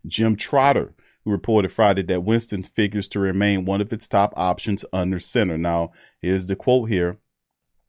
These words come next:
They're going to explore every option as it relates to that position. Well, that's good news, meaning the draft, trades, and free agency try to sit on N F L Network. But if they go the free agent route, the quarterback that makes the most sense is Jameis Winston.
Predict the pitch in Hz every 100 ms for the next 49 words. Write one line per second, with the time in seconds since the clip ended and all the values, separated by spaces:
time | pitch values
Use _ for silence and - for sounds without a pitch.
0 | - 101 113 107 117 127 123 117 101 -
1 | 117 104 113 139 135 98 - 110 95 87
2 | 90 95 95 92 - 92 92 107 95 87
3 | - 165 85 76 87 - 90 87 90 104
4 | - - - _ 98 104 101 92 80 101
5 | 110 123 - 107 104 104 107 - 110 95
6 | 85 95 - 95 90 - 98 90 92 87
7 | - 95 101 78 82 92 - 95 151 -
8 | - _ _ _ - 85 98 82 101 113
9 | 147 - _ _ 90 - 110 117 156 113
10 | 92 90 90 - 92 - 110 104 101 98
11 | - 87 92 92 - 90 92 - 92 -
12 | 135 - 95 87 - 87 - 104